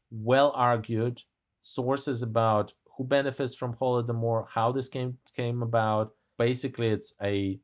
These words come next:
negative marketing campaign against Russia, targeting Russia. And it grew out of the Cold War marketing campaign against the Soviet Union.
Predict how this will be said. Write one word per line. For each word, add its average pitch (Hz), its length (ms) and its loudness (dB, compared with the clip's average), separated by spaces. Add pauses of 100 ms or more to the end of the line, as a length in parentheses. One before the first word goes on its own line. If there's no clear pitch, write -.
(120)
negative 113 520 -2 (120)
marketing 101 520 -4
campaign 90 380 -6
against 85 480 -8 (240)
Russia, 92 360 -4
targeting 87 500 -6
Russia. 85 500 -4 (800)
And 101 160 -2
it 98 220 -6
grew 120 300 0
out 104 420 0
of 90 300 -6
the 90 460 -4
Cold 110 400 -4
War 98 460 -2
marketing 92 500 -6
campaign 85 400 -6
against 82 480 -8 (140)
the 90 100 -14
Soviet 80 460 -12
Union. 110 440 -4